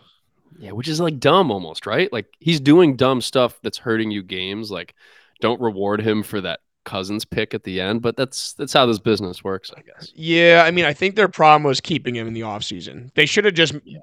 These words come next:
Speaker 2: if they're bringing in Kellen Moore to be the guy, I don't know if he's maybe not ready, but, like, you shoulda just made him head coach. Maybe he's the head coach in waiting. But even having a weird transitional, unspoken transitional, transition in waiting thing,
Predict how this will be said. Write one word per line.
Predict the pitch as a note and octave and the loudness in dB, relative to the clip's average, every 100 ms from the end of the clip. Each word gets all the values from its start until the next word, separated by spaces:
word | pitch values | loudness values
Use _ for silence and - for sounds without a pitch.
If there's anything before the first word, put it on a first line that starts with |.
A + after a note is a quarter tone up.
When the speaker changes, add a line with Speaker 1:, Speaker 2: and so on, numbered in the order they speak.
| - | -4
Speaker 2:
if | C#3 | -2
they're | C#3 | 2
bringing | D#3+ G3 F#3+ | 4 4 4
in | E3 | 0
Kellen | - D3+ C#3+ | 0 0 2
Moore | C#3 C#3 | 2 0
to | B2+ | 0
be | B2+ | -4
the | B2+ | -4
guy, | B2 A#2 B2+ C#3 | -2 2 2 2
I | C3+ | 2
don't | C#3 C3+ | 2 2
know | C3 | 0
if | C3 | -2
he's | A#2+ | -6
maybe | B2+ A#2+ | -6 -4
not | A#2+ G#2+ | -6 -4
ready, | A#2+ B2 C#3+ | -2 0 0
but, | C3+ A#2+ | -2 -4
like, | B2 A2 A2 | -4 -4 -6
you | C#3 D3 | -8 -6
shoulda | E3 C#3+ | -6 -6
just | B2 | -4
made | C#3 | -4
him | B2+ | -2
head | A#2 B2+ | -4 -6
coach. | - B2+ C#3 D3 | -4 -2 -2 -2
Maybe | C#3+ C#3+ | -2 -2
he's | D#3 B2+ | -4 -6
the | C3+ | -4
head | F3 - | -6 -4
coach | C3+ B2 | -4 -4
in | A#2+ | -8
waiting. | A#2+ A#2+ C#3+ D#3+ - _ _ _ - | -8 -2 0 -2 -4 _ _ _ -4
But | D#3 | 0
even | F3 F#3+ | 2 2
having | F3 E3 | 2 0
a | C#3+ | -2
weird | C#3+ C#3 | 0 -2
transitional, | - D3 C3 B2+ - C#3+ C3 A#2+ | -2 -4 -2 -4 -2 0 2 2
unspoken | C3 B2+ C3+ B2+ C3 | -2 -2 -2 -2 -4
transitional, | - A#2 C#3 A#2+ C#3 A#2+ A#2 A2+ A2+ A#2+ _ _ _ - | -6 -6 -6 -8 -6 -6 -4 -4 -6 -10 _ _ _ -8
transition | - D#3 D3+ - | -2 0 0 0
in | C#3+ C3 | -2 0
waiting | B2 C3 C3+ | 0 -2 -4
thing, | D3 C#3+ D#3 | -2 0 0